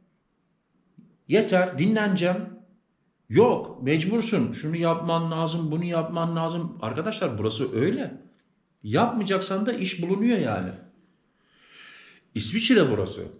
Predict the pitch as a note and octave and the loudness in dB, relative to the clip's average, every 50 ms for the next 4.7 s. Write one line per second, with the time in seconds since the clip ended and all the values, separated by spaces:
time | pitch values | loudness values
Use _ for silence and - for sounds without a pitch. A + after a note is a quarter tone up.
0 | - A2 G#2 G2+ G2+ A#2+ D3 F3+ G#3 G3+ D#3+ C3 C3 E3 F#3+ G3+ F#3+ F#3 - A3+ | -14 -10 -4 -2 2 4 4 4 4 4 2 0 0 0 0 2 0 0 0 -2
1 | C4+ F4+ F4 - D#3 - - - A#3 F#3 - - F3 A3+ C4+ B3 E3 C3 A#2+ D#3 | -4 -4 -4 -6 -6 -4 -2 -2 -2 -2 -2 -4 -4 -4 -4 -6 -4 0 4 4
2 | F3+ E3 B2+ G#2 F#2+ F#2 G2+ B2 C#3 D#3+ F3 C#3+ A2 - - - - - _ _ | 6 6 4 2 0 -2 -2 -2 -2 0 0 -2 -4 -4 -6 -12 -16 -20 _ _
3 | _ _ _ _ _ _ - - C3+ E3 G#3 G3 - D#3 C#3 C#3 F3 F#3 E3+ B2 | _ _ _ _ _ _ -4 -2 0 0 2 0 0 0 0 0 2 2 0 0
4 | - - G2+ B2 D3+ F3+ F#3+ E3+ C#3 A#2 F#2+ F2 - | -2 0 4 6 6 8 8 6 4 2 0 -2 -4